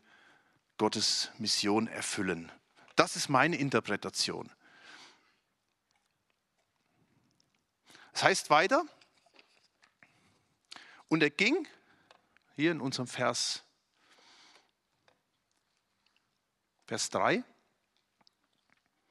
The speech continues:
„und er ging nach Jaffo, Joppe,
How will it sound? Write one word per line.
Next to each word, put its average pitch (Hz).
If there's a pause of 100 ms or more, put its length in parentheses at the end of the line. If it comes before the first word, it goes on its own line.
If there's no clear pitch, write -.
(480)
„und 123
er 135
ging 208
nach 123 (560)
Jaffo, 147
Joppe, 240